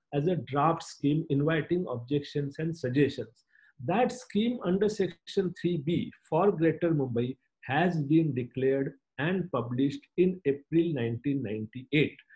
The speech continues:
So f-, anywhere in Mumbai now, the slum rehabilitation scheme, which is declared in nineteen ninety-eight, can be implemented by following subsequent procedures. What it basically means is that that scheme has provided what measures could be taken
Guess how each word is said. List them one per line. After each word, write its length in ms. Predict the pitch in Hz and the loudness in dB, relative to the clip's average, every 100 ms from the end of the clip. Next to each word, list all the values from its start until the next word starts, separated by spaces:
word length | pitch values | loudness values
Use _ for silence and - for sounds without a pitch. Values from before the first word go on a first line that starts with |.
| _ - | _ -2
So 180 | 185 | -2
f-, 100 | 180 - - | -2 -12 2
anywhere 580 | 165 185 269 240 208 214 | 4 6 6 6 6 4
in 280 | - 196 165 | 6 8 8
Mumbai 500 | 151 147 151 160 131 | 4 4 4 2 2
now, 320 | 117 117 - _ _ | 0 -2 -6 _ _
the 120 | 160 165 | 0 2
slum 380 | - 156 202 | 2 2 2
rehabilitation 1000 | 202 190 170 170 175 170 165 160 170 160 | 2 2 0 2 2 2 0 -2 -2 -4
scheme, 480 | - - 175 156 123 | -4 -2 2 2 2
which 160 | 139 147 | -2 -2
is 140 | 131 | -4
declared 560 | 127 127 - 165 196 202 | -4 -6 0 2 2 2
in 180 | 175 160 | 2 2
nineteen 500 | 135 139 139 190 180 | 0 -2 -2 -6 -4
ninety-eight, 540 | 143 143 139 156 156 156 - | -4 -6 -6 -8 -6 -6 -6
can 160 | 131 139 | -4 2
be 120 | 151 | 2
implemented 720 | 120 - 139 123 117 - 147 | 2 -2 -2 -2 -4 -8 -8
by 120 | 190 - | -10 -6
following 340 | 113 123 151 | -4 -2 -2
subsequent 640 | 160 - - 127 139 135 - | -4 -10 -12 -10 -6 -6 -4
procedures. 560 | 160 208 185 123 - - - - _ | -2 2 0 -2 -8 -20 -20 -20 _
What 320 | - 131 240 262 | -4 2 2 2
it 220 | 226 156 | -2 0
basically 520 | 165 - 240 226 226 | 0 -2 -2 0 2
means 360 | 156 180 175 165 | 4 4 2 -2
is 180 | 123 - _ _ _ | -4 -4 _ _ _
that 220 | 165 175 175 | -2 0 0
that 180 | 180 | -2
scheme 380 | - - 214 247 | -4 -2 0 2
has 180 | 233 233 | 2 0
provided 640 | - 175 175 175 185 202 | 2 4 4 2 2 2
what 360 | 135 160 180 - | 4 2 2 0
measures 520 | 135 135 135 190 196 | 4 4 6 2 2
could 240 | - 165 | 0 4
be 160 | 160 156 | 4 4
taken 360 | 135 - 180 | 0 0 -4